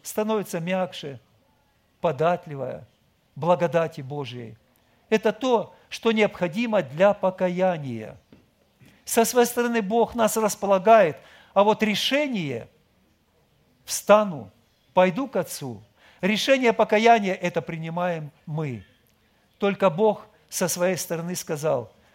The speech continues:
что Бог ныне повелевает всем людям повсюду покаяться. Это Божье повеление. Почему повеление? Почему не просьба, не предложение?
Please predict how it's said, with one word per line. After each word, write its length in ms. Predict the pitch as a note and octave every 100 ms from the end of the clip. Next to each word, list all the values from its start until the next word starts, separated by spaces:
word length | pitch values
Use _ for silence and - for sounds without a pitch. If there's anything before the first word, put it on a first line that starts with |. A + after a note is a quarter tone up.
| _
что 260 | - - E3+
Бог 400 | D3+ G#3 - D#3
ныне 440 | F#3 A#3+ G#3+ D#3+
повелевает 760 | - F3 F#3+ G3 G3 F#3 D#3+ -
всем 380 | - C4 C#4
людям 380 | A#3 B3 G3+ F#3+
повсюду 680 | - F3+ - A#3 F#3+ F#3+ D3 _ _ _ _ -
покаяться. 800 | F#3 F#3 G3 D#3+ B2 - - G2 - - -
Это 200 | A#3+ A3
Божье 380 | A#3 B3+ A#3+
повеление. 760 | - A#3 A3+ A#3 B3 A#3+ F#3 D3
Почему 540 | A3 A3 C#4+ D#4+ E4
повеление? 680 | C4+ A#3+ B3 A#3 F3+ D3 B2 - - _
Почему 440 | B3+ B3+ D#4 D#4+
не 140 | B3 G3
просьба, 920 | F#3+ A3 B3+ A#3+ F3 F3+ F#3+ D#3 - _ _
не 140 | A#3
предложение? 1160 | A3 A#3 G3 G#3+ F#3+ D#3 A3+ B3 A3 G3 E3+